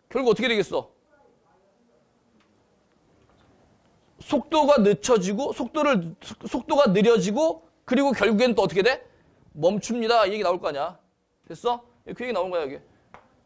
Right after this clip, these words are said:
속도를 멈출 것이고, 그 다음에는 정지할 겁니다. 멈출 겁니다. 이 얘기야. 됐냐? 이 자동차나 자전거가 속도를 늦추고 멈추게 되는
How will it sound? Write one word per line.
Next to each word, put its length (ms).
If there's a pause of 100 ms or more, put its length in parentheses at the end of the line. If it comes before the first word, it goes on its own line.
(180)
속도를 420
멈출 320
것이고, 440 (160)
그 60
다음에는 460 (340)
정지할 440
겁니다. 320
멈출 340
겁니다. 560 (200)
이 80
얘기야. 280 (640)
됐냐? 360 (580)
이 260
자동차나 800
자전거가 680
속도를 460
늦추고 420
멈추게 420
되는 320